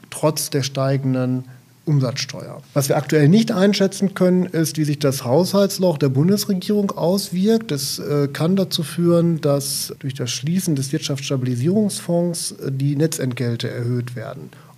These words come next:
Ob das passiert und in welcher Höhe das passieren wird, ist aktuell nicht absehbar. Sollte das deutliche Auswirkungen auf die Netzentgelte haben,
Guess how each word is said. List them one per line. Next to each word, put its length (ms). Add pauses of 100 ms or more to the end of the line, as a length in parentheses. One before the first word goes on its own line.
(140)
Ob 160
das 200
passiert 500
und 140
in 120
welcher 440
Höhe 480
das 240
passieren 580
wird, 240
ist 220
aktuell 340
nicht 240
absehbar. 720 (340)
Sollte 420
das 400
deutliche 480
Auswirkungen 540
auf 100
die 120
Netzentgelte 720
haben, 320